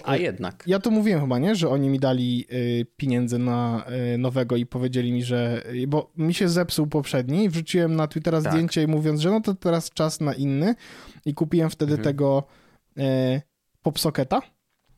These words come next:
Speaker 2: I oni do mnie napisali,
Speaker 1: Tak.
Speaker 2: sami się odezwali, że: „Ej, no tak nie powinno się dziać. Niestety nie robimy już pokrowców na twój telefon, ale tutaj
Speaker 1: Mhm,
Speaker 2: jak do nas
Speaker 1: mhm,
Speaker 2: napiszesz,
Speaker 1: mhm.
Speaker 2: to dostaniesz od nas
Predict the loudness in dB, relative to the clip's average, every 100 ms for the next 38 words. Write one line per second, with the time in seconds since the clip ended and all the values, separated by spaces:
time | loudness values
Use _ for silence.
0 | _ _ _ _ 2 4 4 4 4 2
1 | -2 -2 -2 -2 -2 -2 -2 -2 -2 0
2 | 0 0 0 0 2 0 -2 -2 0 0
3 | 0 0 -2 0 0 0 -2 0 0 2
4 | 2 2 2 0 0 -2 0 -2 -2 -4
5 | -4 -2 -2 0 0 2 0 -2 -10 -20
6 | -4 0 2 0 0 2 2 2 0 0
7 | -2 -2 -2 -2 0 -2 0 0 0 -2
8 | -4 -2 0 -2 -4